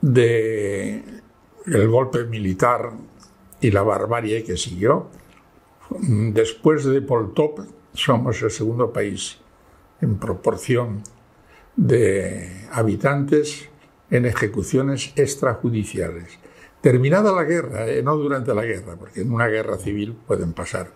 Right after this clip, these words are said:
muchas cosas. Terminada la guerra, hasta el año cuarenta y tantos, cuando ya los alemanes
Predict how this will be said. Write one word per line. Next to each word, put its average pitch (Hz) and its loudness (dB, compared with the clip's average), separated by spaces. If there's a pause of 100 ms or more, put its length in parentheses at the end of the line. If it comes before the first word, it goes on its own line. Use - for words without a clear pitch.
(460)
muchas 98 0
cosas. 90 -12
Terminada 117 0
la 117 0
guerra, 156 -2 (540)
hasta 113 2
el 113 2
año 131 -2
cuarenta 113 -2
y 101 -4
tantos, 147 -2 (760)
cuando 113 2
ya 120 2
los 127 -2
alemanes 123 -4